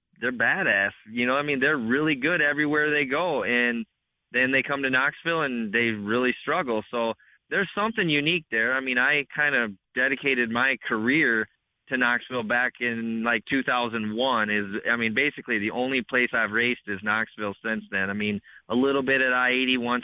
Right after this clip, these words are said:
in the spring and once in the fall, but I just, man, my life,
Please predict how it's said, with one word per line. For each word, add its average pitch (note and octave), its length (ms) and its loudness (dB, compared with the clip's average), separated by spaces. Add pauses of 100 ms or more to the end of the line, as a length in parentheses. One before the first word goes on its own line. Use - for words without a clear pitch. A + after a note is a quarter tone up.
in A#2 80 -4
the A2 120 -2
spring B2 300 -2
and A2+ 120 -4
once A#2 200 -2
in A2+ 60 -8
the G#2+ 160 -2
fall, B2+ 260 0
but A2+ 200 -2 (760)
I B2+ 160 -2
just, C#3 220 0 (180)
man, B2+ 380 0
my A#2+ 160 0
life, C3 320 2